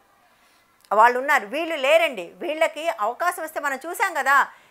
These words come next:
మొత్తం ముంచేసిన తర్వాత మరుక్షణం ఆలోచన లేకుండా దేశం వదిలిపెట్టిపోతారు. వదిలిపెట్టపోవడానికి అవసరమైన ప్యాసేజెస్ ఈ గవర్నమెంట్ ఇస్తాయి. ఎందుకంటే వీళ్ళకు కూడా ఏదో ఒక రోజు పినోషే తరిమినట్టో, ఇంకెవరినో తరిమినట్టో తరిమేస్తే వెళ్ళి ఉండటానికి స్థావరం కావాలి కదా.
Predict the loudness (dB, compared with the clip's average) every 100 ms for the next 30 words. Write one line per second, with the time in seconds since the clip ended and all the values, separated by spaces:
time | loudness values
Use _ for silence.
0 | _ -4 -2 0 0 0 -2 -4 -2 -2
1 | -4 -2 0 -2 2 2 0 -4 -4 -2
2 | 2 4 2 0 -4 -4 -4 -4 -2 -4
3 | -2 -6 -6 -8 -8 -6 -4 -2 -2 -2
4 | -6 -6 0 2 2 0 0 -2 -2 -4
5 | -4 -4 -4 0 0 -2 _ _ 2 4
6 | 4 2 0 -2 -8 -2 0 0 -2 -2
7 | -2 0 -2 -4 -2 2 2 2 0 0
8 | 2 2 2 2 4 4 4 2 0 -2
9 | -8 -12 _ _ -2 0 0 -4 -2 -2
10 | 0 -2 0 0 -2 0 0 2 0 -2
11 | -2 -2 -2 -2 2 0 0 -4 0 0
12 | 0 0 -2 -2 -2 -4 0 4 4 2
13 | 4 4 4 0 2 2